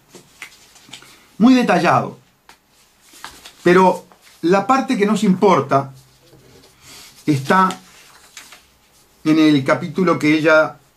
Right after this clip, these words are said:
denomina En Suma. Y entonces, en el numeral tres dice que de los otros hechos delictivos que menciona la periodista y que fueron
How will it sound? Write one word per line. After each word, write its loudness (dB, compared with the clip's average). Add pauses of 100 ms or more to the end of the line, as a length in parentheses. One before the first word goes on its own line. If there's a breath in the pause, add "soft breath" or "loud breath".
(160)
denomina 0
En 0
Suma. -2 (3250 soft breath)
Y 0
entonces, 0 (1000)
en 2
el 2
numeral 2
tres -4
dice -8 (1900 soft breath)
que 0
de 0
los -2
otros -2
hechos 0
delictivos 0
que -4
menciona 0
la -2
periodista -4 (600 soft breath)
y -6
que 2
fueron 0